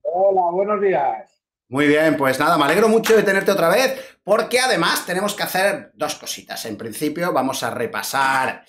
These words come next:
Speaker 2: vamos a repasar la última operación de opciones. En este caso vamos a trabajar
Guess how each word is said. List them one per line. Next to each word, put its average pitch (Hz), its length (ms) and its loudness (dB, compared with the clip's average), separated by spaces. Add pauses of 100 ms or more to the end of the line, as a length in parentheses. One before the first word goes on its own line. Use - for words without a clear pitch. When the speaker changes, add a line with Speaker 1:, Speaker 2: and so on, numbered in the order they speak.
(320)
Speaker 2:
vamos 156 280 -2
a 143 40 0
repasar 143 380 -2
la 170 120 2
última 165 640 0
operación 131 500 -2
de 143 100 2
opciones. 180 500 -2
En 143 60 -2
este 175 200 -2
caso 190 240 -2
vamos 175 240 -2
a 156 40 -4
trabajar 147 460 -6